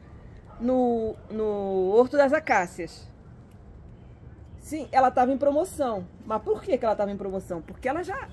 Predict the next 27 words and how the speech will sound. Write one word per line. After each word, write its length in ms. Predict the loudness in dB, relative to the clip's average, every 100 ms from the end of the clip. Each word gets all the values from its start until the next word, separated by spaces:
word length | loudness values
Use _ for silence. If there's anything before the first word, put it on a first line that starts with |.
| -12
já 180 | -10
deu 260 | -8 -10 -12 -10 -6
várias 500 | -2 0 -2 -6 -12
flores. 440 | -12 -10 -12 -14
Agora, 480 | -12 -8 -6 -6 -8
ela 160 | -12 -10
deu 140 | -10
várias 340 | -8 -6 -6 -8
flores, 340 | -14 -14 -10
agora 260 | -10 -10 -12
vamos 280 | -12 -14 -16 -18 -20 -20 -20 -20 -20 -16
fazer 220 | -14 -10
uma 120 | -10
promoçãozinha 880 | -10 -10 -10 -10 -12 -12 -12 -10 -10
dela. 320 | -8 -8 -8 -12 -18 -8
Mas 260 | -4 -4
vale 260 | -4 -6 -6
a 60 | -6
pena, 500 | -10 -10 -10 -10 -12 -18 -20 -18 -12
porque 280 | -10 -8
você 280 | -6 -6 -6
vai 180 | -4 -4
ter 140 | -6
essa 180 | -10 -6
batata 640 | -4 -4 -4 -4 -4 -10 -10 -14 -14 -16 -16 -18 -14
e 100 | -12
vai, 360 | -6 -4 -4